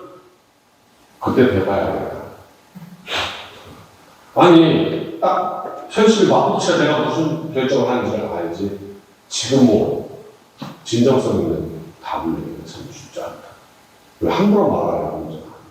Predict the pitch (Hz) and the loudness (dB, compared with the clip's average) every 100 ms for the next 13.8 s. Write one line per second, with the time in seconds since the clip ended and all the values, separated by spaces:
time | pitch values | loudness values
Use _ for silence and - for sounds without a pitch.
0 | _ _ _ _ _ _ _ _ _ - | _ _ _ _ _ _ _ _ _ -20
1 | - _ _ _ _ _ _ _ _ _ | -20 _ _ _ _ _ _ _ _ _
2 | - - - - - - - - - - | -20 -20 -18 -12 -12 -12 -18 -18 -18 -20
3 | - _ _ _ _ _ - - _ _ | -20 _ _ _ _ _ -20 -20 _ _
4 | _ _ _ _ - - _ - _ _ | _ _ _ _ -20 -20 _ -20 _ _
5 | _ _ _ _ _ _ _ _ 123 127 | _ _ _ _ _ _ _ _ 8 10
6 | 185 165 165 160 143 - - 104 - 80 | 8 6 2 2 0 -2 -4 -6 -6 -10
7 | - - - _ _ _ _ 143 151 - | -16 -20 -20 _ _ _ _ -2 4 4
8 | 190 185 - 127 165 170 - - - - | 4 2 0 2 2 4 2 0 -2 -6
9 | - - - - _ _ _ - - _ | -8 -14 -20 -20 _ _ _ -20 -20 _
10 | _ _ - - - - - _ _ _ | _ _ -20 -20 -20 -20 -20 _ _ _
11 | _ _ _ _ _ _ _ _ - 95 | _ _ _ _ _ _ _ _ -6 -2
12 | 95 101 80 - - - - - - _ | 2 0 0 -4 -8 -10 -16 -20 -20 _
13 | _ _ _ 101 98 95 82 | _ _ _ -6 -4 -4 -6